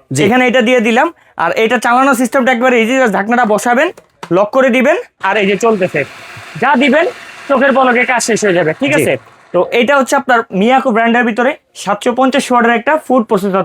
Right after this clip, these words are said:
Speaker 2: থাকবে,
Speaker 1: জি।
Speaker 2: যেটা কিনা আপনার three in one, একটা ব্লেডে দুইটা কাজ করবে, ঝিরি ঝিরি কাট করবে, গোল গোল কাট করবে, এবং একটা হচ্ছে আপনার মাংস কিমা ব্লেড থাকবে। এটা হচ্ছে সাতশো পঞ্চাশ ওয়াটের ভিতরে।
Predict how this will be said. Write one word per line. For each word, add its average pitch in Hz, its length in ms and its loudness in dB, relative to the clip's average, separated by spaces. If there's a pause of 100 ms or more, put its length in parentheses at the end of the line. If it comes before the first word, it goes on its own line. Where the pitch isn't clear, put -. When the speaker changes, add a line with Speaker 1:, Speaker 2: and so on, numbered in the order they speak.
Speaker 2:
থাকবে, 139 240 -6 (300)
Speaker 1:
জি। 131 120 2
Speaker 2:
যেটা 185 200 0
কিনা 233 220 2
আপনার 269 160 -2 (100)
three 226 260 0
in 208 60 4 (100)
one, 123 100 -4 (380)
একটা 185 300 -2
ব্লেডে 214 300 2
দুইটা 214 260 0
কাজ 220 100 -2 (100)
করবে, 202 180 2 (280)
ঝিরি 190 240 2
ঝিরি 233 220 2
কাট 190 200 -2
করবে, 247 160 2 (100)
গোল 220 180 2
গোল 208 160 2
কাট 165 100 -6 (100)
করবে, 196 180 2 (380)
এবং 175 120 2 (140)
একটা 180 160 -2
হচ্ছে 214 200 0
আপনার 240 220 0
মাংস 202 240 -2
কিমা 220 260 2
ব্লেড 196 240 0
থাকবে। 127 200 -4 (360)
এটা 180 140 -2
হচ্ছে 233 220 -2
সাতশো 220 360 -2
পঞ্চাশ 254 280 2
ওয়াটের 226 260 2
ভিতরে। 143 240 -2